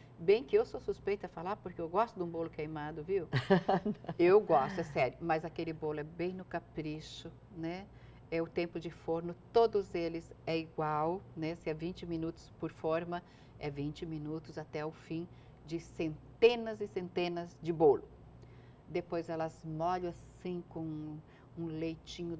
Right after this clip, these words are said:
Speaker 1: doce, um leite condensado bem docinho. Depois, muito leite condensado e ele fica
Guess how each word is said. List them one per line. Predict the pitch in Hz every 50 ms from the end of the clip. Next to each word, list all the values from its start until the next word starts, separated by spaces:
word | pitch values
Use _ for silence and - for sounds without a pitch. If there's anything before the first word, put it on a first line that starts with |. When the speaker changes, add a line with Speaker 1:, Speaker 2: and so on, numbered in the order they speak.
| 151 143 123
Speaker 1:
doce, | 165 165 170 175 170 - - 165
um | 160
leite | 165 170 170 - -
condensado | - 165 165 160 160 160 156 - - 175 165 165 170
bem | 165 170 170
docinho. | 165 165 160 160 - - - - 180 180 180 180 185 185 - - - - - - - - - - - - - - -
Depois, | - 170 165 - 175 175 175 - - -
muito | 165 180 165 170 170 170 175 185 196 202 196 196 - 180
leite | 160 156 160 160 160 -
condensado | - 175 170 165 160 156 160 156 - - 160 160 160 165 175 170 170 175 175 180 - - - - - - - - - - -
e | 170 165
ele | 165 151 160
fica | 156 - 170 151 - 175